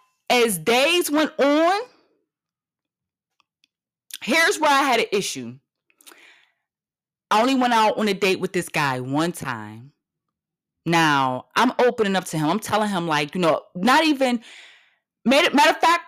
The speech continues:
we went out on a date. We went out on a date, and it was nice and fun, whatever. We just chill, rode, you know, rode around town or whatever. But I told him that I did not want to be in a relationship. I had no interest in being in a relationship. Now,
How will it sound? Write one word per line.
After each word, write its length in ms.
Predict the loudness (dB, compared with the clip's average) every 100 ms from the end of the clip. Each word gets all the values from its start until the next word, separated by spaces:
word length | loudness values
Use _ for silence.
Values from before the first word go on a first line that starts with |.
| -6
we 200 | 0 2
went 160 | 2 2
out 180 | 2
on 80 | 2
a 60 | 0
date. 260 | -2 -2
We 80 | -2
went 140 | 0 2
out 100 | 2
on 80 |
a 40 | 2
date, 360 | 0 -2 -4 _ _
and 320 | -2 0 -2 -2
it 80 | -2
was 160 | -2
nice 260 | 0 0 0
and 80 | -2
fun, 140 | 0
whatever. 240 | 2 2 0
We 140 | -2
just 200 | -4 -2
chill, 400 | 0 2 2 2
rode, 600 | 2 2 4 2 0 -4
you 60 | -4
know, 240 | -2 0
rode 220 | 2 2
around 280 | 2 0 0
town 260 | -2 -2 0
or 60 |
whatever. 320 | 0 -2 -2 0
But 120 | 0
I 120 | 0
told 460 | -2 0 2 2 2
him 180 | -2 0
that 160 | -2 -2
I 80 |
did 240 | -2 -2 0
not 260 | -2 -2
want 220 | -4 -4 -4
to 80 | -6
be 140 | -4
in 80 | -4
a 40 |
relationship. 540 | -4 -4 -4 -8 -6 -4
I 60 |
had 220 | 0 0 0
no 160 | -2 -4
interest 320 | -6 -8 -6
in 100 | -4
being 160 | -2 0
in 100 | 0
a 60 |
relationship. 600 | -2 -2 -4 -6 -8 -10 -2
Now, 400 | 2 4 4